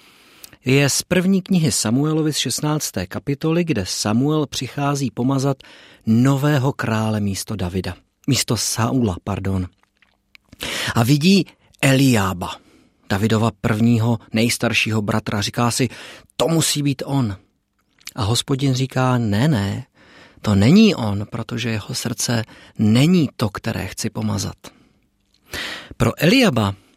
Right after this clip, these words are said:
zpráva, že Hospodin zná naše srdce, asi nebyla úplně nejlepší, i když on se o tom pravděpodobně ani vůbec nedozvěděl.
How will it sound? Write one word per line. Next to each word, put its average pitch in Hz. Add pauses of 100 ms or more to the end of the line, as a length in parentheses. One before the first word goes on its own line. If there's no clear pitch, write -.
(160)
zpráva, 110 (160)
že 117
Hospodin 117
zná 113
naše 127
srdce, 135 (400)
asi 165 (220)
nebyla 139
úplně 151
nejlepší, 135
i 131
když 131 (360)
on 117
se -
o 131
tom 139
pravděpodobně 131
ani 143
vůbec 147
nedozvěděl. 110